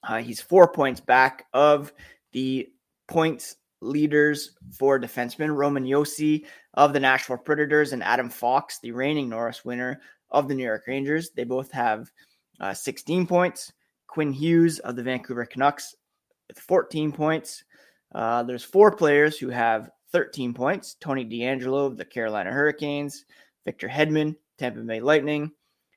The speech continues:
Seth Jones of the, uh,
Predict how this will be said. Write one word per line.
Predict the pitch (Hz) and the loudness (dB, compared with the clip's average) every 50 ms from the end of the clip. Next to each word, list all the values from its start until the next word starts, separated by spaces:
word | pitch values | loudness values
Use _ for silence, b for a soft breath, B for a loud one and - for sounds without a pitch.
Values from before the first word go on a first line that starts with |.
| _ _ - | _ _ -10
Seth | - - 143 131 - - | -6 -4 -4 -4 -4 -2
Jones | - 151 151 147 147 147 147 147 143 139 - - | 2 4 4 4 4 4 2 0 -2 -6 -8 -4
of | - 127 131 139 135 127 127 - - - | 0 2 4 4 2 2 -2 -8 -10 -10
the, | - 139 131 127 131 131 131 131 135 139 135 _ _ _ _ - - - - 147 | -10 -8 -6 -6 -6 -6 -6 -6 -8 -10 -12 _ _ _ _ -20 -20 -18 -14 -14
uh, | 107 101 95 85 - 78 - | -12 -12 -10 -12 -12 -12 -14